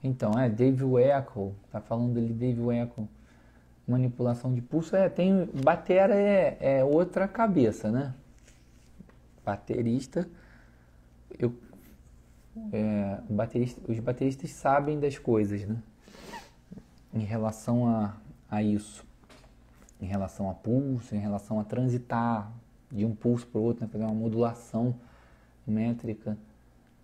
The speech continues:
fazer sobreposições de pulsos, né, polirritmias. Isso é muito interessante. E isso, às vezes, também, é, quem não tá acostumado vai tocar com batera, batera faz isso, sua casa cai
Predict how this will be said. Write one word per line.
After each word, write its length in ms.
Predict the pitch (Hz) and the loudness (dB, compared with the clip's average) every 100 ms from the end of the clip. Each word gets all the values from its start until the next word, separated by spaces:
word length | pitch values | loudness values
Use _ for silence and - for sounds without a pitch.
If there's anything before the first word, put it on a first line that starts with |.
| - - | -20 -12
fazer 880 | 113 107 104 110 113 110 110 107 101 - - _ _ _ _ _ - | -6 -4 -2 -2 0 0 0 -2 -6 -14 -20 _ _ _ _ _ -20
sobreposições 1400 | - 131 123 127 135 135 120 120 127 120 131 123 117 - - _ _ _ _ - _ - - | -4 -2 0 0 2 2 2 -4 -2 0 0 0 -4 -12 -20 _ _ _ _ -20 _ -20 -10
de 140 | 110 | -8
pulsos, 720 | 107 - 147 147 127 - 98 - - | -8 -2 0 0 -4 -6 -6 -8 -8
né, 260 | 104 107 104 | -4 -4 -2
polirritmias. 1080 | 117 113 117 120 123 110 120 131 113 92 - - | -2 -2 -2 -4 -4 -2 0 0 0 -4 -14 -8
Isso 220 | 120 120 135 | -6 -6 -4
é 20 | |
muito 380 | 123 123 139 151 | -2 0 -2 -2
interessante. 680 | 143 143 143 - 104 101 - - - - | -4 -4 -4 -2 -2 -4 -14 -20 -12 -2
E 120 | 151 | 0
isso, 180 | 190 - | 4 4
às 140 | 151 | 4
vezes, 300 | 120 147 165 | 4 2 0
também, 400 | 156 139 147 170 | -2 -2 0 0
é, 140 | 135 127 - - - - - | -2 -6 -12 -20 -20 -20 -20
quem 160 | - 156 | -4 0
não 180 | 165 160 | 2 0
tá 140 | 143 | -2
acostumado 680 | 139 - 135 120 135 156 127 | -4 -6 -4 0 2 2 0
vai 100 | 127 | -2
tocar 300 | 139 131 135 | -4 -6 -6
com 160 | 143 | -4
batera, 420 | 131 135 - 131 131 | -4 -4 0 0 0
batera 320 | 131 143 135 | -2 -4 -6
faz 320 | - 143 117 | -2 -2 0
isso, 220 | 131 143 | -2 -4
sua 100 | 160 | -10
casa 280 | 151 165 185 | -6 -6 -6
cai 340 | 185 135 123 | -4 -4 -4